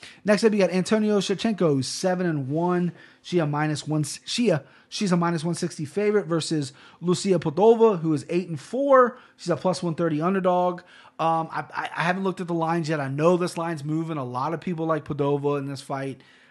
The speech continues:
Um, Shevchenko really dropped the ball against Roxanne, looked terrible. She's obviously not her sister. She's seven and one. She's getting this push. Lucy Podova has fought in the U F C numerous times.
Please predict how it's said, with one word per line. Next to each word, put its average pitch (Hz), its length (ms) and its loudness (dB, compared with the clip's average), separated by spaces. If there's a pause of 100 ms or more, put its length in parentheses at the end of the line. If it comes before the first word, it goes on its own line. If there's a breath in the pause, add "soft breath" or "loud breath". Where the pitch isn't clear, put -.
(140 soft breath)
Um, 139 420 -2
Shevchenko 147 540 -4
really 151 400 4
dropped 139 260 0
the 135 60 -4
ball 135 240 0
against 131 260 -4
Roxanne, 127 600 -8
looked 139 240 -8
terrible. 139 720 -6 (920 soft breath)
She's 160 240 -6
obviously 151 480 0
not 135 200 0
her 131 80 -2
sister. 131 520 -4
She's 123 220 -8
seven 143 340 -4
and 131 160 -2
one. 127 440 -4 (340 loud breath)
She's 135 180 -8
getting 139 300 0
this 131 140 -2
push. 135 460 -2 (280 loud breath)
Lucy 151 300 2
Podova 139 480 0
has 131 120 -4
fought 139 280 -2
in 120 60 -8
the 135 80 -2
U 135 60 -2
F 123 80 -6
C 135 220 -4
numerous 131 360 -2
times. 127 520 -6